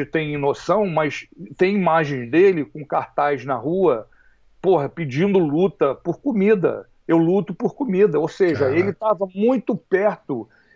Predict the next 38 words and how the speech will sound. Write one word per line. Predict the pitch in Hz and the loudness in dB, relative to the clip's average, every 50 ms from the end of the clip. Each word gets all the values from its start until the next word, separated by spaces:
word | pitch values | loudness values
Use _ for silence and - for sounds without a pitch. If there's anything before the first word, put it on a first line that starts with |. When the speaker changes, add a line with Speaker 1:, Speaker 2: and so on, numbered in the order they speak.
| _ - | _ -6
Speaker 1:
de | 123 156 | -4 -4
ser | 165 - - 202 | -4 0 0 0
mandado | 190 190 185 170 180 185 175 208 | 0 0 0 0 0 -2 -2 -2
embora. | 196 175 160 151 151 151 151 151 - - _ - | -2 0 2 2 2 0 0 -4 -6 -8 _ -4
E | 226 254 | 0 2
a | 262 262 | 2 2
única | 262 269 285 285 285 277 - - 277 | 2 0 -2 -2 -2 -4 -2 -2 -4
maneira, | 285 254 233 214 196 175 165 156 156 170 196 247 254 247 - _ _ _ _ _ _ _ _ _ _ _ _ _ | -2 -2 -4 -2 -2 -2 0 0 0 0 0 -2 -2 -4 -8 _ _ _ _ _ _ _ _ _ _ _ _ _
não | - 156 160 | -8 -8 -8
sei | 156 - - 170 165 165 | -8 -4 -2 -2 -2 -2
se | - - 170 156 | -2 -2 -4 -4
foi | - - - 151 147 147 | -4 -2 0 2 2 2
a | 139 139 | 0 -2
inteligente | 135 - 156 147 139 135 127 120 160 185 202 - - 190 | -4 -2 -2 -2 -2 -2 -2 0 0 0 0 0 0 0
ou | 165 151 | 0 0
foi | - - 147 147 147 147 139 135 135 | -2 -2 0 2 4 4 4 4 4
a, | 131 127 131 131 127 135 131 | 4 4 2 0 0 0 0
a | 131 131 | 0 -2
ignorante, | 123 123 139 143 135 131 123 127 156 175 185 175 - - - - _ _ _ _ | -2 -2 0 2 2 2 2 4 2 0 0 -2 -6 -16 -20 -20 _ _ _ _
foi | - - 185 208 214 | -4 0 2 2 2
de | 170 170 208 | 2 0 2
ele | 214 208 208 208 208 208 | 4 4 4 4 2 0
entrar | 208 185 - - 180 175 165 165 165 160 160 160 165 156 | -2 -2 -2 -2 0 0 2 0 -2 -4 -8 -10 -10 -10
de | 151 135 202 | -6 -2 -2
volta, | 220 165 139 160 175 170 170 165 - - 170 | -2 0 0 2 2 2 0 -2 -4 -6 -8
ser | - - 175 | -4 -8 -6
trazido | - - 160 156 123 147 151 143 156 | -2 0 -2 -2 -2 -4 -6 -6 -4
de | 143 190 | -4 -4
volta | 185 151 151 160 151 160 156 175 | -4 -2 -2 -2 -2 -2 -4 -6
pro | 156 - 180 185 | -6 -4 -4 -4
meio | 175 156 147 147 143 147 | -2 -2 -4 -4 -4 -2
da | 139 175 175 | -2 0 0
luta, | 180 165 156 165 160 - - 202 196 - - - - _ _ _ _ - | 0 2 2 0 0 0 0 0 0 -2 -4 -18 -20 _ _ _ _ -4
pra, | - 151 156 165 175 165 | 0 2 2 2 0 0
pra, | 127 - 165 160 147 147 135 123 | -4 -4 -4 -2 -2 -2 -2 -4
pra, | - 156 147 143 135 127 | -4 -2 -2 0 -2 -2
pra | 127 - 151 151 156 | -4 -4 -4 -2 -2
mídia, | 156 151 160 175 175 151 151 165 202 214 220 233 226 | -2 -2 -2 -2 -2 -2 0 2 2 4 2 2 -2